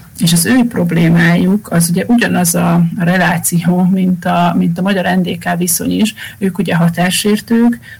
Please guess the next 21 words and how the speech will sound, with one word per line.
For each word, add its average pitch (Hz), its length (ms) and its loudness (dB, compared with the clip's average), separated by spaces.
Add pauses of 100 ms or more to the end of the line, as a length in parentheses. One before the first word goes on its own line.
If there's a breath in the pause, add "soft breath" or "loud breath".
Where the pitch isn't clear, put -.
(320 loud breath)
ők, 175 200 0
hogyha 170 180 0
Magyarországra 175 640 2
megérkeznek, 214 840 0
akkor 170 200 -4
az 185 120 0
érvényben 170 500 0
lévő, 175 540 0 (240 loud breath)
ö, 170 180 2
bilaterális, 170 880 0
ö, 165 260 -2 (140)
nemzetközi 170 760 -4
egyezmények 170 600 -2
értelmében 190 760 -2 (180 loud breath)
vissza 214 260 0
kellett 170 320 0
volna 185 240 -2
adni 170 300 0
a 170 40 0
román 175 320 2
államnak - 800 -2